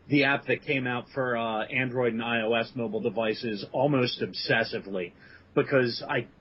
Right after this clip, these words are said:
can't really get a lot of people around the table to play the physical game all that often, so now I get to play it as often as I like, and it's super addictive. But what I actually wanted to talk about ties into my, uh, my Unplugged, 'cause this has actually gotten played a lot recently.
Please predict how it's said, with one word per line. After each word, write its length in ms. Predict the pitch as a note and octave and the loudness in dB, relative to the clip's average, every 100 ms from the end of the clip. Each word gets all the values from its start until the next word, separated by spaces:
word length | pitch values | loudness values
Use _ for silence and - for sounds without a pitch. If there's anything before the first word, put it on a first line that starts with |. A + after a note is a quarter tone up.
| - | -6
can't 220 | D3+ B2+ | -4 -2
really 420 | C#3+ C3+ B2+ A#2 G#2 - - - | 0 0 -2 -4 -10 -20 -16 0
get 180 | D3 | 2
a 60 | B2+ | 2
lot 180 | B2+ B2 | 0 0
of 60 | A#2 | -2
people 240 | C3+ A#2+ | -6 -2
around 200 | B2 A#2+ | -2 -2
the 60 | A#2 | -2
table 280 | C3 A#2+ A2+ | -2 -2 -2
to 60 | |
play 140 | C#3 A2+ | -2 -2
the 80 | |
physical 400 | G2+ A#2+ A2 C#3 C#3+ | -4 -4 -2 -4 0
game 280 | D3 D3+ | 0 2
all 120 | D3+ D3+ | 0 2
that 140 | D3 | 4
often, 340 | D3+ D#3+ E3 D#3 | 2 2 -2 -2
so 320 | - B2+ B2+ - - D#3 | 0 2 0 -6 -4 0
now 160 | D#3+ | 2
I 60 | D#3 | 2
get 140 | D3+ | 0
to 60 | - | 0
play 180 | D#3 C#3 | -2 0
it 40 | |
as 140 | B2+ C#3 | -2 -6
often 280 | B2 B2 B2+ | -6 -6 -4
as 140 | A2+ | -4
I 80 | A2+ | -4
like, 360 | G#2+ D3+ B2 - | 0 2 2 -2
and 80 | A2 | -6
it's 240 | G#2+ - | -8 -10
super 220 | - G#2+ G2 | -8 -4 -2
addictive. 380 | G2 C3+ - F2 - - - - - A#2+ | 0 0 -2 -12 -14 -20 -20 -20 -20 2
But 340 | F#3 F#3 C3 | 4 4 2
what 240 | D3 C#3 D#3 | -2 0 2
I 160 | D3+ C#3 | 2 0
actually 500 | D#3 F#3+ - G3 E3 | -4 -4 -4 -4 -2
wanted 280 | D#3 D3+ | -2 -2
to 80 | C3 | -4
talk 260 | B2 D3 C#3 | -6 -6 -2
about 320 | C#3 C3+ A#2+ - | 0 0 -2 0
ties 280 | D3 C#3 D3 | 2 2 0
into 240 | C#3 C#3 | -4 -4
my, 260 | A#2+ A2+ A2+ | -2 -2 2
uh, 180 | A2 | 2
my 200 | G#2+ G#2+ | 2 -2
Unplugged, 600 | A2+ C3+ A#2+ F#3 E3+ A#2+ - | -2 -2 0 2 2 0 -4
'cause 200 | A2 - | -6 0
this 200 | C3+ G#3+ | 2 2
has 140 | A#3 G#2 | 0 -2
actually 400 | G2+ - A2+ G#2 | -4 -6 -8 -6
gotten 300 | G#2 G#2+ G#2 | -6 -8 -8
played 240 | A#2 A2 | -4 -4
a 40 | |
lot 300 | G2+ A2+ G2+ | 0 0 0
recently. 560 | A2 G#2 - - G#2+ | -2 -8 -8 -10 -8